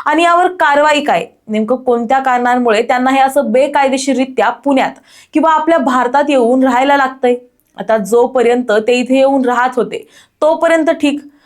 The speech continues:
पण हे काही आत्ताचं प्रकरण नाही. तर काही बांगलादेशी अगदी पंधरा वर्षाच्या आधीपासून इथे वास्तव्य करतायत, खोट्या डॉक्युमेंट्सवर इथे नोकऱ्या करतायत.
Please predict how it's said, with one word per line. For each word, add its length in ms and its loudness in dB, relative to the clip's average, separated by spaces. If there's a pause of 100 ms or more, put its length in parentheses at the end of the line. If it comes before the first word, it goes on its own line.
(140)
पण 100 2
हे 220 2
काही 220 2
आत्ताचं 480 -2
प्रकरण 460 -2
नाही. 200 -8 (340)
तर 80 -2 (120)
काही 220 0
बांगलादेशी 640 0
अगदी 220 0
पंधरा 420 0
वर्षाच्या 400 0
आधीपासून 560 -2
इथे 180 0
वास्तव्य 560 0
करतायत, 380 -2 (580)
खोट्या 280 0
डॉक्युमेंट्सवर 840 0
इथे 180 0
नोकऱ्या 400 0
करतायत. 380 -4